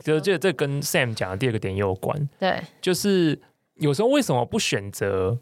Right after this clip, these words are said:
Speaker 1: 呃，应该这么说好了，经过这么多年的工作经验呢，我觉得我现在就是想变色龙，就是这样。<laughs> 对，我，我通常进，进一个工作环境的时候，我已经不会想要再展现我的自己，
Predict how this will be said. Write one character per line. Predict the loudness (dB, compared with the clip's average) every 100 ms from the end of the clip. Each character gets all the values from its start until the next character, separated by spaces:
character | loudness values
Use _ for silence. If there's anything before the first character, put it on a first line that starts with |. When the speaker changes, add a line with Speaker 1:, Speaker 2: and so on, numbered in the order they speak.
| _ _ -4
Speaker 1:
呃， | 0 2 2
应 |
该 | 0
这 | 0
么 | 0
说 | 0
好 | 0 -4
了， | -6 -14 _ -2
经 | 0
过 | 2
这 |
么 | 2
多 | 2 2
年 | 2
的 |
工 | 2 2
作 | 0
经 | 0 0
验 | 0
呢， | 2 2
我 | 2 0
觉 | 2
得 |
我 | 2
现 | 2
在 | 0
就 | 0
是 | 0
想 | 0
变 | 0 -2
色 | -2 -2
龙， | -2 -4
就 | -2
是 | 0
这 | 0
样。 | -2 -4 -6 -20
<laughs> | _ -20 _ -2
对， | 0
我， | 2 2 0
我 | 0 0
通 | 2
常 | 0 0
进， | 0 0 0 -2 -2
进 | 0 2
一 |
个 | 2 0
工 | 0 0
作 | 0
环 | 0 -2
境 | 0
的 | 0
时 | 2
候， | 2 2 0 -4 _ _ -8
我 | -2 0
已 |
经 | 0 -2
不 | 0
会 | 0
想 | 0 0
要 | 0
再 | 2 2 0 -6 _ _ _
展 | -6 -6 -4
现 | 0 2 0
我 | -2 -2
的 | -2
自 | -2
己， | -4 -6